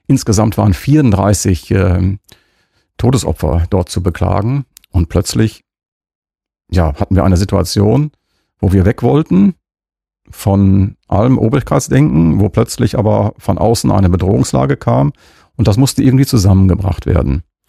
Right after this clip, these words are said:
Und, äh, wichtig, äh, war immer in diesem Bereich, man hat total engagierte Kolleginnen und Kollegen gehabt. Wenn es, äh, irgendwo um eine Gefährdungslage gibt,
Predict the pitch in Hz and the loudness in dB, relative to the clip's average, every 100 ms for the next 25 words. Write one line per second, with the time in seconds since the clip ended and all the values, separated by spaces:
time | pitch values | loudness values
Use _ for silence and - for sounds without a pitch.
0 | - _ _ _ _ - 92 92 87 110 | -20 _ _ _ _ -4 -2 0 -2 0
1 | 92 107 - 135 127 - - 110 104 101 | 0 0 0 0 -2 -4 -8 0 2 2
2 | 101 101 107 87 92 104 98 92 90 110 | 2 0 -2 -2 0 0 0 -2 -2 0
3 | 143 139 110 98 95 92 87 101 110 - | 2 4 2 0 0 0 2 0 0 0
4 | 85 95 - - 107 _ - 117 98 98 | 0 0 -2 -6 -6 _ -6 -2 0 2
5 | 90 101 95 - 98 98 95 90 - 98 | 2 0 0 0 0 2 0 0 0 0
6 | 110 120 107 107 110 _ _ _ _ _ | 2 2 2 0 -2 _ _ _ _ _
7 | _ 104 104 101 - - 104 101 98 - | _ 0 2 2 -2 -2 0 2 0 0
8 | 139 135 104 101 120 110 98 104 - 92 | 0 2 0 2 2 2 0 -2 -2 0
9 | 92 92 - 98 95 87 110 117 113 110 | 2 2 0 0 0 0 0 0 0 0
10 | 107 92 107 95 | 0 0 0 -2